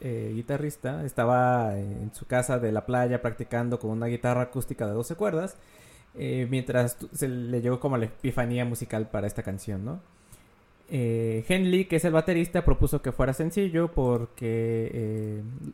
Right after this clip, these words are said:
otros miembros de la banda querían sacar otras canciones de sencillo. Esta no la querían porque dura seis minutos y medio y por problemas de, de la radio, entonces por eso no querían que fuera sencillo, pero pues empujaron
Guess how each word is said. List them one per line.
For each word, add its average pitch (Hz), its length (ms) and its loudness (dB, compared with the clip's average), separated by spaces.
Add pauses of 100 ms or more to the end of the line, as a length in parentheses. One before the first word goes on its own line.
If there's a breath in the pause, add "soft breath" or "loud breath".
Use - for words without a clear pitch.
(160)
otros 151 540 6
miembros 151 220 6
de 147 80 4
la 135 60 4
banda 143 160 4
querían 139 180 0
sacar 143 200 0
otras 147 180 0
canciones 151 340 0
de 175 60 -2
sencillo. 185 440 0
Esta 160 220 0
no 156 80 4
la 160 140 4
querían 185 320 0
porque 160 300 0
dura 131 260 2
seis 151 220 -2
minutos 196 380 -4
y 214 60 -2
medio 214 320 -2 (960 soft breath)
y 135 140 0
por 127 160 2
problemas 127 400 2
de, 113 300 2
de 113 100 0
la 139 160 2
radio, 165 460 0
entonces 135 280 -4
por 120 180 0
eso 123 180 -2
no 123 120 -4
querían 123 300 -2
que 120 100 -12
fuera 120 260 -4
sencillo, 180 420 -6
pero 175 340 -2
pues 147 140 -8 (320)
empujaron 147 720 -2